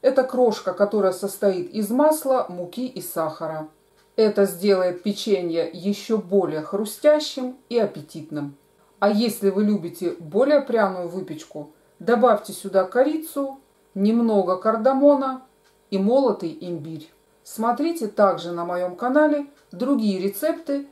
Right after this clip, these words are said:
летних блюд, в том числе и выпечки,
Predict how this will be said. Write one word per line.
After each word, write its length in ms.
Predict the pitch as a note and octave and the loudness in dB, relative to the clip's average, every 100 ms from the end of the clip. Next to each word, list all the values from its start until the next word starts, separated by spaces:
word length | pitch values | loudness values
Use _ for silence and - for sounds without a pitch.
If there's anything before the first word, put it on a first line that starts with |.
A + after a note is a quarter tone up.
| _ | _
летних 580 | F3+ G#3 G3+ F#3+ F#3 E3 | -4 0 0 0 -8 -8
блюд, 340 | E3+ C4+ E4 - _ | -4 -4 -4 -10 _
в 60 | _ | _
том 260 | A3+ D4+ | 2 2
числе 400 | D4+ A#3 A#3 A#3 | 0 -6 -4 -4
и 160 | G#3+ A#3 | -2 -2
выпечки, 680 | G3+ G3+ D3 - - C#3 | -2 -2 -4 -14 -14 -14